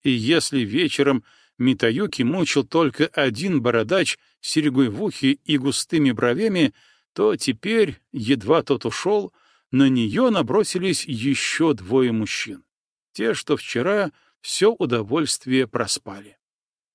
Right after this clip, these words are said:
Плохо быть красивой.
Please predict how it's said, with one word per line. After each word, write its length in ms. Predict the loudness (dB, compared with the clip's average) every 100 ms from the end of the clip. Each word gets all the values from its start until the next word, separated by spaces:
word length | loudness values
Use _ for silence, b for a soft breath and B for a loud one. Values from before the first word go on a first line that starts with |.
| _ _ _ _ _
Плохо 500 | -6 0 0 0 -2
быть 460 | 0 2 0 -2 -12 -4
красивой. 720 | 0 0 -2 -4 -4 -8